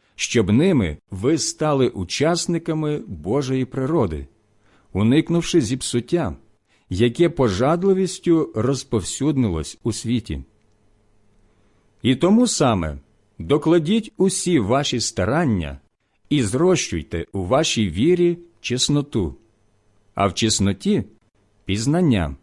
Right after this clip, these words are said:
у пізнанні — стриманість, у стриманості — терпеливість, у терпеливості — побожність, у побожності — братолюбство, в братолюбстві —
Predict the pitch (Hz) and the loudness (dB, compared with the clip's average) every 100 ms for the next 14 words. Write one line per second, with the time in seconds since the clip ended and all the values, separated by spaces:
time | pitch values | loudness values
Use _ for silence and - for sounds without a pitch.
0 | _ _ _ _ _ _ _ - 123 131 | _ _ _ _ _ _ _ 0 0 2
1 | 135 123 127 131 185 110 - _ _ _ | 2 4 4 4 2 -2 -8 _ _ _
2 | _ - - - 104 170 131 80 69 - | _ -14 -10 -4 0 2 2 0 -6 -12
3 | - _ _ _ _ _ _ - 117 - | -20 _ _ _ _ _ _ 0 0 0
4 | - 98 175 208 202 185 - 165 165 - | -2 2 2 2 0 -4 -2 0 0 -4
5 | - _ - 127 147 160 139 98 80 73 | -20 _ -4 -4 0 2 2 2 0 -6
6 | - - _ _ _ _ _ - 131 - | -12 -20 _ _ _ _ _ -4 -4 0
7 | 113 110 90 104 170 127 101 - 87 73 | 0 0 2 4 4 4 -2 -6 -8 -10
8 | _ _ _ - 85 71 90 185 165 180 | _ _ _ -8 -6 -2 0 2 0 -2
9 | 175 - - _ _ _ _ - 143 - | -4 -8 -18 _ _ _ _ 0 0 2
10 | 87 73 131 185 190 180 - - 160 160 | -2 0 0 2 0 -2 -4 -4 -2 -2
11 | - _ _ 98 101 131 165 165 135 113 | -10 _ _ -6 -2 0 2 2 4 2
12 | 82 - - 73 69 _ _ _ _ _ | 0 -8 -10 -12 -12 _ _ _ _ _
13 | _ 82 73 107 107 - 78 101 185 - | _ -12 -2 0 0 -2 0 2 2 -2
14 | - 80 71 | -10 -10 -10